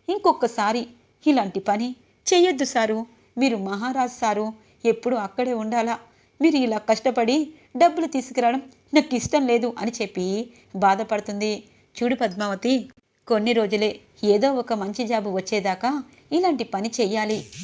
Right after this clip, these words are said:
అని చెప్పి అంటారు విక్రమాదిత్య. పాపం విక్రమాదిత్యని కౌగిలించుకొని, "సారు, మంచివారికి ఎందుకు దేవుడు ఇన్ని కష్టాలు పెడుతుండారు? ఆ పాపాత్ముడు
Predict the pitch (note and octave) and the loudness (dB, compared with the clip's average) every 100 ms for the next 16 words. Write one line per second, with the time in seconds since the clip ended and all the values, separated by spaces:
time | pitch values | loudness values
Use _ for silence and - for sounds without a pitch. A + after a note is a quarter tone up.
0 | D#3+ A3 A3 G#3 A3+ G#3 G3 F3+ F3 F#3 | -6 -2 -2 -2 -2 -2 -2 -4 -4 -4
1 | A#3 C4 - - A3 A3+ A3 A3 G#3 G3+ | -4 -6 -14 -4 0 2 2 0 -4 -2
2 | A3 A3 G#3 - _ _ F4 F4+ C#4 G3 | 2 2 0 -8 _ _ -2 0 0 -2
3 | F#3+ C#4 C#4+ B3+ G#3+ - G3+ G3 A#3 B3+ | -2 -2 -2 -4 -6 -6 -6 -4 -6 -10
4 | _ _ - G3+ G#3 A#3+ G#3+ A3+ G#3 A3 | _ _ -2 0 0 -4 -4 -6 -6 -4
5 | B3+ - _ - A#3 G#3 A#3 A#3 _ _ | -6 -10 _ -4 0 2 0 -6 _ _
6 | - A3+ A#3+ D#4+ D#4 C#4+ B3 G#3 A3 C4 | -6 -4 -2 -2 -2 -4 -6 -6 -6 -6
7 | G3+ G#3 G#3+ A3+ A#3+ - _ A3 A#3 A3+ | -2 0 0 -2 -4 -12 _ -4 -2 -2
8 | A3 G#3 - C4 B3 A#3 G3+ G#3 A#3 A3+ | -2 -4 -2 0 0 -2 -6 -4 -2 0
9 | A3 A#3 - _ _ _ _ D#4 D4+ D4+ | 0 -4 -10 _ _ _ _ -4 -4 0
10 | G#3 A3+ C4 B3+ A#3 D4 | -2 2 0 2 -2 -2